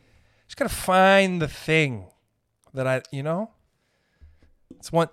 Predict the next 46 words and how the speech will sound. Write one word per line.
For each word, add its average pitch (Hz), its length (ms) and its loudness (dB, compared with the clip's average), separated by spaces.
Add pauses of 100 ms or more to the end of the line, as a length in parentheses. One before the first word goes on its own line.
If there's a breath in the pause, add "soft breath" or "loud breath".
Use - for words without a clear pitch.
okay, 135 220 0
here's 147 200 -2
a 156 40 -4
message. 151 400 -4
Want 147 180 2
a 151 40 0
message 156 280 0
for 170 120 -4
the 165 100 -2
day? 190 340 4
New 151 160 0
segment 175 480 2
right 156 140 2
here. 156 160 0 (200)
Light, 151 260 0
we're 143 220 -6
gonna 151 220 -2
lightning 156 340 4
segment. 107 380 -4 (440)
Message 143 280 -2
for 156 100 -6
the 131 80 -14
day. 139 420 -8 (760 soft breath)
Go 135 180 2
after 127 280 0
with 107 100 -8
the, 113 100 -14 (420)
the 113 80 -4
thing. 98 220 -8 (300)
If 120 140 -10
you 180 60 -2
got 180 100 2
a 175 40 0
thing, 180 220 -2
go 127 240 -2 (360)
and 117 180 -10
get 104 100 -10
it. 98 100 -16 (1600 loud breath)
What 123 120 2
a 127 40 4
bullshit. 117 500 -4 (200)
What, 127 380 0 (300)
what 185 500 0
horseshit 170 680 -4
that 135 220 2
was. 110 300 -6